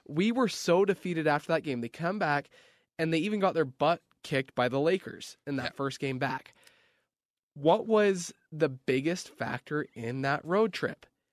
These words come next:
Speaker 1: The jerseys that they wore.
Speaker 2: Yes.
Speaker 1: They wore the yellow statement jerseys in three losses. They were oh and three in those games that brought the record in the yellow statement jerseys for the season to one and six.
Speaker 2: Yes.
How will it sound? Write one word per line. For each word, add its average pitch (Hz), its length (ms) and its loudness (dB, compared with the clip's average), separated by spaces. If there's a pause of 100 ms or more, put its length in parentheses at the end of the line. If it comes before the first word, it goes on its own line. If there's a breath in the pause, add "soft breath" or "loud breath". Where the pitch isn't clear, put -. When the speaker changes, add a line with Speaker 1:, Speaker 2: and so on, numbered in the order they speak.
(580)
Speaker 1:
The 196 160 2
jerseys 214 480 2
that 151 120 2
they 131 140 0
wore. 123 320 -2
Speaker 2:
Yes. 160 480 0
Speaker 1:
They 185 180 8
wore 208 260 6
the 208 100 0
yellow 165 340 4
statement 151 420 -2
jerseys 143 460 -2 (460 soft breath)
in 139 300 -4 (240)
three 185 360 -2
losses. 139 600 2
They 143 100 2
were 127 240 2
oh 180 160 4
and 240 140 0
three 156 220 -4
in 143 100 -2
those 135 240 0
games 127 380 -4 (280 soft breath)
that - 240 -10
brought 165 300 2
the 208 100 -4
record 151 440 -2 (120)
in 190 220 0
the 226 60 -2
yellow 175 300 2
statement 143 380 -4
jerseys 127 460 -6 (240)
for 175 140 -2
the 226 80 -4
season 147 420 -4
to 151 80 -8
one 135 260 0
and 127 140 -6
six. - 400 -14 (140)
Speaker 2:
Yes. - 380 -10